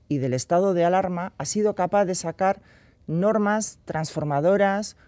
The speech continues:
como la ley de eutanasia, que amplía derechos, o como la ley del ingreso mínimo vital, que también para Euskadi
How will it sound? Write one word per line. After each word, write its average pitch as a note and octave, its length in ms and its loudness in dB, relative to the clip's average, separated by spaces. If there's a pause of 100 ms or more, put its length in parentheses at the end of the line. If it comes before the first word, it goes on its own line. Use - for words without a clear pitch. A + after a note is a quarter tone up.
como C#3 200 -8
la C3 120 -2
ley E3 160 4
de G#3 100 6
eutanasia, F#3+ 720 0
que C#3+ 200 -8
amplía E3 400 2
derechos, G3+ 640 -4 (100)
o D#3+ 100 -8
como C3+ 440 -6
la C3+ 180 -2
ley D3+ 160 2
del F#3+ 240 0
ingreso F#3+ 380 -6
mínimo F#3+ 340 -4
vital, F#3+ 380 -2
que - 100 -8
también D3+ 460 -6 (220)
para A2+ 160 -6
Euskadi F3+ 520 0